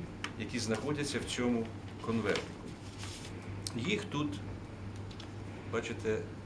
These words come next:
десять. В кожному конверті десять еліт квиточків. От якраз і в цьому заключається довгоочікувана ця мить, де ми можемо презентувати проект, який направлений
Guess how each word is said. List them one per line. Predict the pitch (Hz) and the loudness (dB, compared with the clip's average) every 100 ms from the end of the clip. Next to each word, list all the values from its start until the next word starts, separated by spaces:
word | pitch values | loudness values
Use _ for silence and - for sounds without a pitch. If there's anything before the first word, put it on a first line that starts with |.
| - 104 - | -4 -4 4
десять. | 120 - - - - | 6 6 0 -4 -6
В | - | 0
кожному | 147 139 120 120 | 2 4 4 6
конверті | 117 113 160 160 143 - - - - | 6 6 6 4 0 -2 -4 -4 4
десять | 143 147 - - | 6 6 0 0
еліт | 107 110 127 127 - - - | 4 6 4 2 -4 -6 -2
квиточків. | 117 - - - - - - - - - - - - - - - - - 131 | 0 0 -2 -2 -4 -6 -6 -6 -6 -4 -4 -2 4 4 4 -4 -8 -2 4
От | 139 | 8
якраз | 175 185 202 - 170 | 8 8 6 6 6
і | 151 | 4
в | 147 | 6
цьому | 190 185 165 | 6 8 8
заключається | 143 - 170 160 156 143 - 135 131 - - - - - - - - 104 | 6 6 4 6 8 8 6 4 4 2 -4 -6 -8 -8 -8 -6 -2 6
довгоочікувана | 151 123 139 127 - 170 175 147 139 131 120 | 6 8 6 6 8 6 6 4 4 4 4
ця | - 120 | 4 4
мить, | 139 160 160 - - 110 | 4 4 2 -2 -2 4
де | |
ми | 117 | 4
можемо | 120 143 127 123 | 6 4 4 2
презентувати | 117 117 110 117 135 143 131 120 - - - - - - - - - | 4 4 4 4 4 4 2 0 -4 -6 -8 -8 -8 -8 -8 -8 0
проект, | 120 139 151 120 | 6 6 6 4
який | 117 139 143 135 127 - - - - - - - - - - - - | 2 4 4 4 0 -6 -8 -8 -8 -8 -8 -8 -8 -8 -8 -8 0
направлений | 117 123 127 147 147 143 139 139 135 | 6 6 10 10 10 8 6 6 6